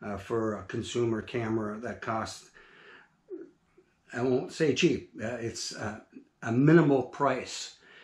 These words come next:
uh, for something like that. All right, let's look at some footage from the last few na-, days and nights here. Um, there you see me coming out,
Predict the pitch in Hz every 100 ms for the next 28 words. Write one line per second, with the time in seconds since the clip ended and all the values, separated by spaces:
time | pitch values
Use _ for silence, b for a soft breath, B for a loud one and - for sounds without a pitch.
0 | B B 107 104 - 101 92 113 - 107
1 | 107 101 110 104 101 - - B B B
2 | B B B _ _ _ _ _ _ _
3 | - B - 151 165 151 - - - _
4 | - 170 156 131 143 131 - 156 135 -
5 | 135 139 127 131 127 - 143 131 - -
6 | - - 135 131 143 135 131 117 123 123
7 | 123 - 143 131 - B B B B 127
8 | 123 120 120 131 143 143 123 156 135 135
9 | 127 139 135 127 123 127 -